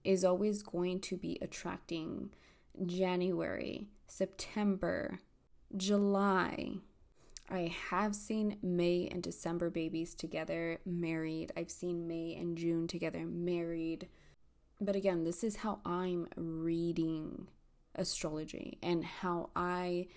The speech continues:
have put my statistics together. And this is how I'm helping you guys out the most that I can because of what I've seen over the years. And it has been pretty precise. But anyways, yeah,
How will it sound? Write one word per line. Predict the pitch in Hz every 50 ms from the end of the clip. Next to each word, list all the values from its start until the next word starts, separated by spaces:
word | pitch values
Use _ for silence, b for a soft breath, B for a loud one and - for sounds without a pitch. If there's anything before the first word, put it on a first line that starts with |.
| B B B B B B B
have | - - 208 180 170 - -
put | - - 190 -
my | 185 175
statistics | 170 - - - 185 175 - - - 196 190 - - 185 170 - -
together. | - - 180 180 165 160 - 165 165 165 - - - _ _ _ - - _ _ _ _ -
And | - 190 196 202
this | 214 233 220 -
is | 240 -
how | - 208 196 -
I'm | - 185 226 247 214
helping | 196 185 165 - - 156 -
you | - -
guys | - - - - - -
out | 110 - - - - -
the | 190
most | 185 180 175 175 170 - - - - -
that | 175 170 170 165
I | 170 165
can | - - - - 202 202 180 170 170 - 170
because | - 175 170 - - 175 165 170
of | 170 165 165 160 165 -
what | 170 165 170 180 175 175
I've | 170 165 -
seen | - - 220 240 254 226
over | 196 - -
the | 156 -
years. | 156 156 - - - - - - - - -
And | - 185 185 180 175 175
it | 175 175 175
has | - - 208 220 202 190
been | - 175 175 -
pretty | - - 185 180 175
precise. | 175 - - 170 - - 185 - - - - - - - - - B B B B -
But | 202 202
anyways, | 240 233 202 170 - - - - - - -
yeah, | - 208 202 -